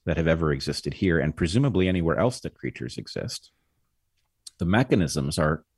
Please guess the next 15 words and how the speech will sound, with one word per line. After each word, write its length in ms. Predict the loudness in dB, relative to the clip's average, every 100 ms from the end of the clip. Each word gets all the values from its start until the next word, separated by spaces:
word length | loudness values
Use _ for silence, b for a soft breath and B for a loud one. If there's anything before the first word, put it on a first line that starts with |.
| _
tremendously 840 | -2 0 4 4 2 -2 -2 -2 -2
variable. 760 | 0 4 4 4 0 -6 -6
And 140 | -2 2
we 140 | 0
humans 640 | 2 2 2 0 -2 -6 b b b -2
have 200 | 0 2
been 380 | 2 4 2 0 _ _ _ _ _ _ _ _ _ _ _ _ _ -16 2
gifted, 600 | 2 2 -2 -6 -6 -12 -10
I'm 180 | -8 -8
speaking 420 | -6 -6 -4 -6
purely 420 | -4 0 2 4
metaphorically, 640 | 2 0 -2 -4 -6 -6 -8
we've 140 | -6
been 240 | -6 -6 0
gifted 600 | 2 2 -2 -10 -10